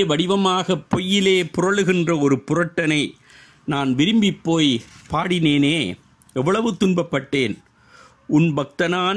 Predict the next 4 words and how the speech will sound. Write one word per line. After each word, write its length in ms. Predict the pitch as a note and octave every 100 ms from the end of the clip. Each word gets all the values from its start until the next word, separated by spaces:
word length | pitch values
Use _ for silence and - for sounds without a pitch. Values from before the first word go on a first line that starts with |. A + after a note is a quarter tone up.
| G#3
என்னை 300 | F3+ F3+ G3+ A3 - _ _ -
பொய்யுக்குரியவரை 920 | F#3 G#3 G3+ - G#3 F#3+ F#3 F3+ F3 D#3
போய் 280 | E3 D#3+ D#3
பாடாதபடி 640 | B2+ D3 F#3+ F#3+ F#3 E3